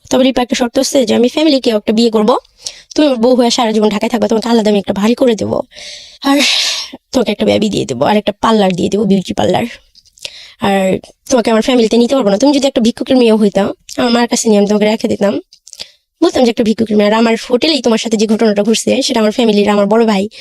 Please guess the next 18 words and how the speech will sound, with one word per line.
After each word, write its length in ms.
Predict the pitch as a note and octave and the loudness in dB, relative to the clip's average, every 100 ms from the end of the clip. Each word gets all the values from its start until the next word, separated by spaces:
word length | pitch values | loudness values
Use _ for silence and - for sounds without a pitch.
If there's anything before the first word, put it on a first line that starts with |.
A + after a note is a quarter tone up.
| - - | -20 -8
কোনো 160 | - G#4+ | -2 0
ভাই 140 | C4+ | 2
বলে 240 | B3 C4 A3 | 2 2 2
মানিয়ে 300 | A3+ D4 E4+ | 2 2 2
নেবো 140 | A3 | 2
না 80 | G3+ | 2
যে 280 | G3 G#3 - | 2 0 -2
এমন 180 | - C4 | 0 0
একটা 180 | G#3+ A3 | 2 2
মেয়ে 260 | G#3+ G3 | 2 0
আমার 160 | G#3+ G#3+ | 0 2
লাইফ 120 | G#3 | 0
পার্টনার 320 | - G3 G#3 G#3+ | -2 -4 0 0
হবে।" 160 | G#3+ - _ _ - - - | -2 -8 _ _ -16 -16 -6
তো 80 | - | -2
সেটা 200 | F#4 F4 | 0 0
বোঝার 300 | C4+ C#4+ C#4+ | 0 0 2
মতোই 280 | A3 G#3+ | 2 0